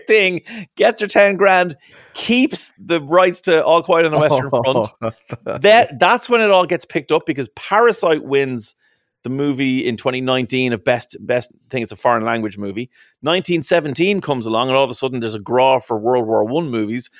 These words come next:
Speaker 1: All of this
Speaker 2: Hmm.
Speaker 1: comes together. She's kept the rights to the thing. Boom. The movie gets made in German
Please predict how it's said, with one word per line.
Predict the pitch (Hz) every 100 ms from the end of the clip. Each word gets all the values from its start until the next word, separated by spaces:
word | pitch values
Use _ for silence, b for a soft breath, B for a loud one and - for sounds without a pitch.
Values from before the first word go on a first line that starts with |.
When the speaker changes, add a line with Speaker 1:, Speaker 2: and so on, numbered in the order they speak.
| b b
Speaker 1:
All | - 190
of | 220
this | 131
Speaker 2:
Hmm. | 117
Speaker 1:
comes | 170 -
together. | 120 175 160 117 120 _
She's | - 135
kept | - 220 233
the | 160
rights | 147 131 -
to | 117
the | 104
thing. | 131 131 120 _ _ _
Boom. | - 180 175 151 - _ _
The | 127
movie | 127 202 214
gets | 156 -
made | 123 120 120 - _ -
in | 185 240 269
German | 170 220 226 165 107 165